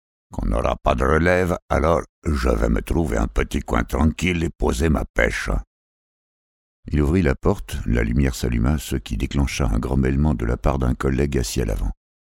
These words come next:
Putain, les officiers se sont encore servis de la bagnole et ils ont remis la lumière. Avec des trucs comme ça, tu te fais repérer, au pire flinguer. »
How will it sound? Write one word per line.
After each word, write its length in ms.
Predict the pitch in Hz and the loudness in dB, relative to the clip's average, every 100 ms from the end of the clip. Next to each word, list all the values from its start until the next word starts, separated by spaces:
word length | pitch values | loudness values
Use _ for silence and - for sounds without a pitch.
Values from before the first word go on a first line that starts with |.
| _ _ _ _ _ | _ _ _ _ _
Putain, 520 | 95 - 101 92 65 | -2 0 2 4 2
les 240 | 57 62 85 | 0 0 -2
officiers 420 | 76 85 - 107 | 0 -2 0 0
se 160 | - | 2
sont 80 | - | 2
encore 320 | 76 73 80 | 2 4 0
servis 280 | - 85 87 | 2 2 2
de 60 | 76 | 2
la 60 | |
bagnole 400 | 76 78 101 110 | 2 4 6 6
et 60 | 92 | 4
ils 200 | 80 76 | 2 2
ont 60 | 78 | 4
remis 220 | 90 101 | 6 6
la 100 | 85 | 6
lumière. 540 | 90 92 85 65 57 - _ _ - | 6 6 6 2 0 -4 _ _ -2
Avec 220 | 82 95 | 0 2
des 140 | 98 | 2
trucs 200 | 92 110 | 2 0
comme 180 | - 85 | 4 2
ça, 200 | - 120 | 4 2
tu 140 | 120 90 | 0 -2
te 80 | |
fais 80 | - | -2
repérer, 480 | 76 - 98 98 78 | 0 2 4 4 4
au 140 | 64 | 0
pire 260 | 64 - 110 | -2 0 0
flinguer. » 560 | - 92 85 78 57 | 2 2 2 0 0